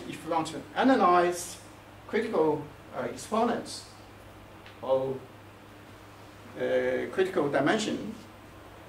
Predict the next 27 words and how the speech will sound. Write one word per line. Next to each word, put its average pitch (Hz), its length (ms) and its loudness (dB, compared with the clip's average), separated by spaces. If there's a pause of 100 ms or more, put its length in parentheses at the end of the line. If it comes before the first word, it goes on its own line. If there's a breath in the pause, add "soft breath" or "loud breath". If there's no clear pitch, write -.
(640)
then 151 120 2
in 147 80 2
that 190 200 6
case, 135 380 0
this 151 240 -8
kind 151 140 -2
of 139 80 -2
method, 143 460 -2 (1300)
um, 120 220 -6 (540)
may 127 320 -4 (580)
be, 123 80 -8 (520)
uh, - 100 -4 (680)
is 131 100 -10
more 135 180 0
convenient 139 420 -2
to 131 140 -10
use 123 400 -6 (140)
because, - 300 -12
uh, 123 100 -8 (420)
from 135 140 0
this 151 180 0
quantity, 139 460 -6 (320)
uh, 123 40 -10
you 123 80 -8
can 120 200 -10 (340)
directly 127 540 -2
deduce, - 600 -4